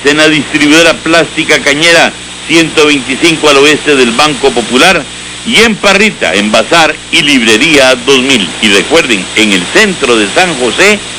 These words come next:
en la relojería Julio Fernández, ciento veinticinco al este del Correo, en la avenida Primera. Bueno, estábamos diciendo en nuestro segmento anterior que para hacer tantas diligencias,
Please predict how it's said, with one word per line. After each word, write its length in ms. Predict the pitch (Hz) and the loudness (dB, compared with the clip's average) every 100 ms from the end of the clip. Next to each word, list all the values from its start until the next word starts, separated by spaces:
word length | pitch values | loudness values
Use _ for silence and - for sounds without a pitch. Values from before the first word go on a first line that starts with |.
| - - - | -14 -14 -4
en 200 | 139 139 | 0 2
la 120 | 131 123 | 4 4
relojería 640 | 127 123 117 127 175 147 - | 4 2 2 4 4 2 2
Julio 300 | 175 180 147 | 0 2 0
Fernández, 640 | 107 117 127 160 139 120 - - - - - - | 0 0 0 0 2 2 0 -4 -12 -12 -10 0
ciento 420 | 175 170 135 143 | 0 0 0 2
veinticinco 800 | 123 104 107 104 147 123 127 131 - | 2 -2 -4 0 0 0 0 0 2
al 180 | 110 107 131 | 0 0 0
este 460 | 127 - - 104 - - - - | 0 0 -2 -2 -2 -8 -8 0
del 140 | 107 175 | 0 2
Correo, 480 | 104 101 135 131 127 - | 0 2 4 4 2 0
en 140 | 104 | 2
la 60 | 95 | 2
avenida 360 | 87 90 95 78 | 2 2 2 0
Primera. 320 | - - - - - - - - - - - | -2 -6 -6 -6 -8 -8 -8 -8 -8 -8 -2
Bueno, 200 | 277 247 | 0 2
estábamos 520 | 170 240 277 285 262 | 0 2 2 2 0
diciendo 680 | 165 160 - 240 175 139 156 | -2 -2 0 0 0 2 2
en 120 | 139 104 | 2 0
nuestro 320 | 98 104 92 | 0 0 -2
segmento 460 | 104 92 127 131 131 | -2 0 0 0 0
anterior 580 | 123 110 135 147 139 104 - - - - - - - - - | 0 0 2 4 2 0 -6 -12 -14 -14 -14 -14 -14 -10 0
que 320 | 123 113 82 - | 2 2 0 -2
para 200 | - 113 | 0 0
hacer 280 | 101 147 160 | 2 2 0
tantas 540 | 160 160 165 - 175 175 151 147 | 0 -2 -2 0 0 0 -2 -2
diligencias, 1400 | 185 202 208 196 202 170 170 196 185 151 - 143 131 | 2 4 4 4 4 4 4 2 2 -2 -2 0 2